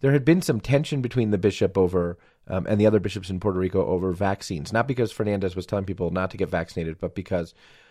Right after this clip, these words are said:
while the, many of the bishops of Puerto Rico signed on to a statement that they had developed themselves, which was a pretty strong a-,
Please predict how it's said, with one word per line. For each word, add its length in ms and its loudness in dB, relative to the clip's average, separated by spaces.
while 120 2
the, 80 2
many 260 6
of 40 6
the 60 4
bishops 280 -4
of 100 -4
Puerto 160 4
Rico 220 0
signed 300 0
on 100 -4
to 140 -6
a 20 -4
statement 380 -4
that 100 -4
they 80 -2
had 140 -4
developed 260 -2
themselves, 540 2
which 180 -8
was 160 -4
a 60 -8
pretty 280 -8
strong 420 4
a-, 60 -12